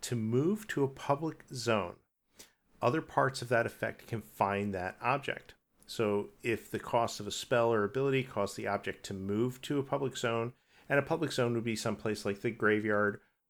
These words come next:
or, uh, the battlefield, that spell or abilities effects can still find that object. That's it. You know, it, it's, again, it's just being clean. It's trying to make sure that, uh, whatever's happening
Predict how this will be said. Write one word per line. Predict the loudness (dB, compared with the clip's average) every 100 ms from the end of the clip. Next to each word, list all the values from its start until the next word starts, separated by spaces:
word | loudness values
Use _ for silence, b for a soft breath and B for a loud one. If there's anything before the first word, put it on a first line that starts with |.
| _
or, | 4 6 6 4 0 -2
uh, | -2
the | 4
battlefield, | 6 6 4 -4 -8 -12 b b
that | -2 -2
spell | 4 6 6 4 0 _ _ -4
or | 2 2
abilities | 2 -2 -2 -2 -4 -10 _ _ _
effects | -14 -4 0 0 -2 -10 -10 -4
can | -4 -2
still | -2 -2
find | 0 -2 -2
that | -6 -8
object. | -10 -10 -16 -16 _ _ _ _ _ _ _
That's | -4 -2 0
it. | -2 -4 _ _ _ 0
You | 2
know, | 2 -2 -6
it, | -10 -12 _ _ _
it's, | 0 0 0
again, | -2 0 0
it's | 0 -4
just | -4 -4 -4
being | -2 0 0
clean. | -4 -6 -4 -4 -8
It's | -8 -8
trying | -4 -2 -2
to | -2
make | -4
sure | -4 -4 -4
that, | -4 -8 _ _ -10
uh, | -6 -6 -6 -6 -8
whatever's | -6 0 2 4 4 0 -4 -12 -12 -8
happening | 0 0 0 -2 -4 -4